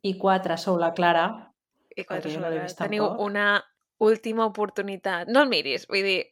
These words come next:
Speaker 2: bueno, no sé, doneu-li audiència a Vilassar,
Speaker 1: Home,
Speaker 2: però jo
Speaker 1: una
Speaker 2: no, no
Speaker 1: miqueta.
Speaker 2: vull saber-ne res.
Speaker 1: Una
Speaker 2: Però
Speaker 1: miqueta.
Speaker 2: teniu avui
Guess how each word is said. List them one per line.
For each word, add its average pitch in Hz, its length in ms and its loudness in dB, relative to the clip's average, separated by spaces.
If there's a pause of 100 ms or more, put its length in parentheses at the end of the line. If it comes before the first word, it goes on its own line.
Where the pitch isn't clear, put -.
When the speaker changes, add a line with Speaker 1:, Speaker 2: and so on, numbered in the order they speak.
Speaker 2:
bueno, 180 240 -4 (180)
no 208 80 -6
sé, 175 260 -8
doneu-li 185 340 -4
audiència 196 420 -4
a - 20 -2
Vilassar, 165 300 -4
Speaker 1:
Home, 151 80 -6
Speaker 2:
però 170 100 -6
jo 170 120 -4
Speaker 1:
una - 20 -6
Speaker 2:
no, 175 100 0
no 185 80 2
Speaker 1:
miqueta. 147 240 -4
Speaker 2:
vull 165 140 -2
saber-ne 175 340 0
res. 170 300 -4 (480)
Speaker 1:
Una - 160 -20
Speaker 2:
Però 220 400 6
Speaker 1:
miqueta. 147 240 -6
Speaker 2:
teniu 220 320 4 (480)
avui 214 580 0